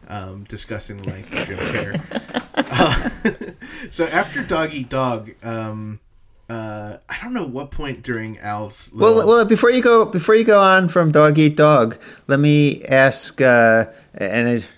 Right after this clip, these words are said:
Speaker 2: Ze-, heard Zeb mention a little bit, but, uh, this was an outdoor concert, so how d-, how did the lighting, I know that song's very lighting heavy with the, uh, the bouncing back and forth on the side of the stage. How did that look in an outdoor venue?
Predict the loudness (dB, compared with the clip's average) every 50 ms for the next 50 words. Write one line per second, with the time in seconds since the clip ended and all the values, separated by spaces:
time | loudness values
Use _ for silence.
0 | -6 0 0 0 2 0 0 -2 -2 -2 0 2 2 2 2 2 -2 -2 -4 -4
1 | -4 -4 -4 -2 -2 0 0 0 0 0 -2 -2 -4 -4 -2 0 0 0 0 -2
2 | -2 -2 0 0 0 0 -2 -4 -10 -20 -12 _ -2 0 0 2 0 0 0 -2
3 | 0 0 0 0 0 0 0 2 2 2 2 0 0 -2 -2 0 0 0 -2 -2
4 | -2 0 0 0 0 -2 -4 -2 0 0 0 0 0 -2 -2 0 0 0 0 -2
5 | -6 -4 -2 -2 -2 0 -2 -4 -2 -2 -2 -2 -2 -2 -4 -8 -10 -8 -4 0
6 | 0 2 2 0 0 -2 -4 -4 -4 -6 -8 -8 -10 -10 -12 -14 -10 -6 -6 -2
7 | -2 0 2 2 0 0 0 -2 -2 -2 -2 -2 -2 0 0 2 2 0 -2 -2
8 | -2 0 0 0 0 -2 -4 -4 -2 -2 -2 -2 -2 -4 -4 -4 -4 -4 -6 -8
9 | _ -8 -6 -6 -4 -4 -4 -6 -6 -8 -10 -16 -10 -8 -4 -2 0 0 0 0
10 | -2 -4 -4 -2 -4 -4 -4 -4 -6 -8 -4 -2 -2 -2 -2 -2 -4 -6 -6 -6
11 | -6 -4 -4 -4 -4 -4 -8 -6 -4 -4 -4 -2 -2 -2 -2 -2 -2 -2 -2 -4
12 | -4 -2 -4 -4 -4 -4 -6 -6 -6 -6 -6 -8 -8 -8 -8 -8 -8 -8 -8 -8
13 | -8 -6 -8 -8 -8 -8 -10 -12 -12 -14 -16